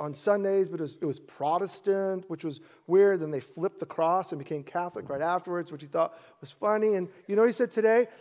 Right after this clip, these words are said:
He's, I said, "Well, where would you consider yourself right now?" And he's like, I'm more like a humanist. I think that God can be felt around me, and I, I think there's divine, but on a hike, I feel the presence of God. But that whole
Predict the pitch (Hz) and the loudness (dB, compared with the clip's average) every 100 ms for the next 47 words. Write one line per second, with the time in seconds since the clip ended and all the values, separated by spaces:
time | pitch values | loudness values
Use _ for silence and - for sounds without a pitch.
0 | - 214 226 220 240 240 233 247 285 277 | -12 -4 0 0 0 -2 -2 -4 -6 -6
1 | 254 208 _ _ _ - 202 220 208 202 | -10 -14 _ _ _ -16 -10 -8 -6 -4
2 | 196 156 143 131 120 110 185 185 - _ | -4 -6 -10 -14 -14 -14 -14 -16 -20 _
3 | _ _ _ _ _ 190 220 214 - 226 | _ _ _ _ _ -4 -2 -4 -2 -2
4 | 220 - _ - 233 403 466 - 180 - | -2 -6 _ -8 -4 -4 -6 -8 -10 -10
5 | - 220 226 175 123 117 - 196 - - | -6 -2 2 0 -2 -12 -12 -12 -12 -10
6 | 269 170 196 196 214 214 170 - _ _ | -12 -4 0 2 2 0 -4 -20 _ _
7 | _ _ - 202 170 - - 185 151 - | _ _ -6 -4 -4 -12 -12 -10 -10 -4
8 | 175 180 202 - 147 127 120 151 175 226 | 0 2 0 -6 -8 -6 -6 -4 -4 -2
9 | 285 254 - 165 190 185 180 - - 233 | -4 -8 -10 -8 -2 -2 -2 -8 -6 -6
10 | 254 208 185 147 139 175 220 202 185 - | -2 -2 -2 -2 -6 -4 -2 -2 -4 -6
11 | - _ 175 180 165 202 220 196 185 208 | -20 _ -2 -2 0 0 0 0 -2 -2
12 | 185 - 190 180 175 196 208 233 294 - | -2 -2 -4 -4 -4 -4 -4 -4 -4 0
13 | 349 330 196 | 2 2 -2